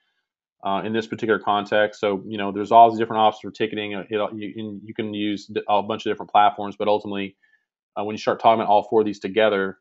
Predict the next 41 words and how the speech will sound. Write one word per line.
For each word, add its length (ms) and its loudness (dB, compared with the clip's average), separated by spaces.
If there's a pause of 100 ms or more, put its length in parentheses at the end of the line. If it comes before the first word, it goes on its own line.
(100)
this 180 -6
is 120 -12
where 260 0
you 180 -6
really 180 0
start 280 -6 (200)
trying 280 -8
to, 180 -4 (760)
you 80 -16
know, 300 -8 (1700)
build 260 2
a 20 -6
vision 380 0
for 240 -2
having 580 2
everything 340 -2
consolidated, 680 2
and 100 -16
this 160 -10
is 100 -16
kind 200 -10
of 60 -8
where 160 -8
we 60 -10
wanna 160 -12
focus 300 -16
on 140 -14
that. 240 -14
So 260 -10 (540)
we 40 -6
got 320 0
patron 280 0
ticketing, 520 -2
back 220 4
of 60 0
the 60 0
house 200 4
ticketing, 380 -2
which 200 -8
is 360 -10 (560)
more, 320 2